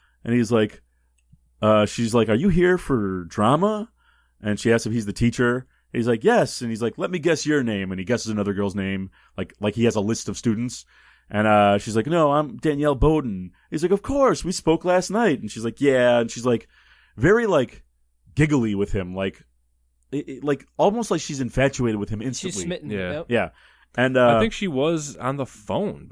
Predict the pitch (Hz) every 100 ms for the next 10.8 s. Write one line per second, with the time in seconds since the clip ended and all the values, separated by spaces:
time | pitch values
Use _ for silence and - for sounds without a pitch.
0 | - 139 156 120 113 104 113 120 117 104
1 | 104 123 120 98 95 147 127 135 127 170
2 | 170 156 127 - 160 - 147 165 127 117
3 | 127 123 135 113 113 113 80 76 87 82
4 | 185 170 262 185 - 151 - 214 262 -
5 | 139 - - - 190 139 120 113 107 101
6 | 113 165 156 135 123 123 - 196 208 170
7 | 131 151 131 - - _ - 127 185 190
8 | 156 165 147 139 143 131 135 135 120 120
9 | 143 151 151 131 139 131 120 120 113 113
10 | 135 131 110 - 98 90 85 82